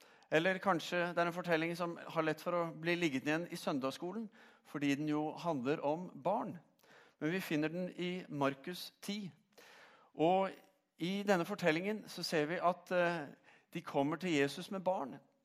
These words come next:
Det er foreldre, kanskje til og med noen besteforeldre, som kommer med barna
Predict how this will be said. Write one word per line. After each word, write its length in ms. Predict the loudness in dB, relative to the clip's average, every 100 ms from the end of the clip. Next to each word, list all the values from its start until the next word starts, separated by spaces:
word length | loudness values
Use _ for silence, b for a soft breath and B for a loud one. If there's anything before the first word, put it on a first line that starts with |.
| -8
Det 60 |
er 20 | -6
foreldre, 640 | 2 4 4 2 -2 -2 -2
kanskje 240 | -2 -2
til 140 | -2 0
og 100 | 0
med 20 |
noen 120 | 0
besteforeldre, 760 | 2 2 -2 0 2 2 0 -6 B B B B
som 140 | -8
kommer 320 | 0 2 2
med 240 | 0 0 2
barna 460 | 2 4 2 -2